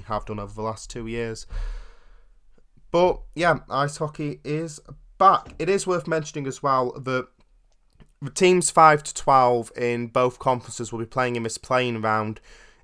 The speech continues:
Any team that gets eliminated automatically has a twelve point five percent chance of getting the first overall pick after the draft lottery about two weeks ago. So that's gonna be really interesting to see.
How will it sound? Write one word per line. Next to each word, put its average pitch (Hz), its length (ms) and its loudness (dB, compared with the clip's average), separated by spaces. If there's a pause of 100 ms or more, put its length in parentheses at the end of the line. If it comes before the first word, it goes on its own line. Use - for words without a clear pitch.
(220)
Any 185 220 6
team 165 240 0
that 147 100 -2
gets 135 240 -4
eliminated 131 600 -4
automatically 143 720 0
has 127 220 0
a 127 40 -6
twelve 151 400 4
point 147 340 0
five 135 440 4
percent 113 280 -4
chance 113 320 -2
of 117 140 -10
getting 120 200 -6
the 120 60 -6
first 131 300 -2
overall 113 320 2
pick 156 340 -2
after 117 280 0
the 107 100 -8
draft 123 320 2
lottery 117 500 -4 (180)
about - 280 0
two 139 220 -8
weeks 123 360 -6
ago. 120 340 -2 (840)
So 123 600 0 (1080)
that's 147 420 4
gonna 151 80 -2
be 147 80 0
really 143 260 0
interesting 139 420 -4
to - 80 -12
see. 135 440 -4